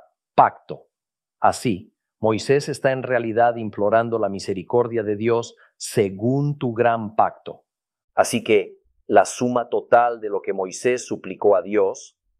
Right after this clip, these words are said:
en nombre del rebelde Israel, y lo que Dios concedió, fue que Dios perdonaría divinamente el castigo que se debía a los adultos israelitas por su rebelión,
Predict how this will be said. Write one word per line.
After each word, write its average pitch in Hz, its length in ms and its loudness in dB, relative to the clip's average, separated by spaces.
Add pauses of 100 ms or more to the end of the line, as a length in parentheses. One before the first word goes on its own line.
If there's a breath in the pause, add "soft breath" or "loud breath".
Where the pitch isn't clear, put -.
(240)
en 95 200 -4
nombre 120 400 2
del 107 180 -2
rebelde 110 460 -2
Israel, 101 600 0 (440)
y 113 100 -4
lo 104 160 4
que 90 140 -4
Dios 107 400 2
concedió, 117 720 -2 (420)
fue 117 260 4
que 101 180 -4
Dios 127 580 0
perdonaría 110 760 0
divinamente 120 880 -4
el 107 140 -4
castigo 123 680 -4
que 113 100 -8
se 107 160 -6
debía 117 540 -2 (180)
a 92 120 -4
los 95 200 -2
adultos 110 540 -4
israelitas 107 760 -2
por 107 180 0
su 104 140 -4
rebelión, 85 580 -4